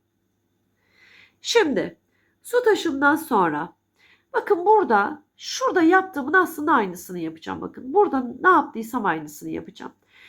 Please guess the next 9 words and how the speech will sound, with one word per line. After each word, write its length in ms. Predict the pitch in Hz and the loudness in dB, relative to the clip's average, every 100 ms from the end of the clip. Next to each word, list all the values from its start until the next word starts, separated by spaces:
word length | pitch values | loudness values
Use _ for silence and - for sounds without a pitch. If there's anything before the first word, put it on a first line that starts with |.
| - _ | -20 _
Şimdi 580 | - 453 320 226 160 - _ _ _ _ _ _ _ _ - | -4 2 2 2 -4 -8 _ _ _ _ _ _ _ _ 0
bir 220 | 440 427 | 2 2
tane 360 | - 269 208 220 | 2 2 2 -4
zincir 400 | 247 320 220 226 | 0 0 0 -4
çekip 360 | 226 247 262 - | -6 -8 -8 -8
sıkıştırdım. 800 | 190 175 170 - 151 151 - - _ _ _ _ _ _ | -10 -10 -12 -10 -12 -12 -16 -20 _ _ _ _ _ _
Şöyle 320 | - 453 349 | 4 4 4
uzatıyorum 760 | - 359 302 - 240 220 220 196 | 2 0 0 -2 -2 -2 -2 -4
ipimi. 480 | 180 180 160 170 | -8 -10 -12 -12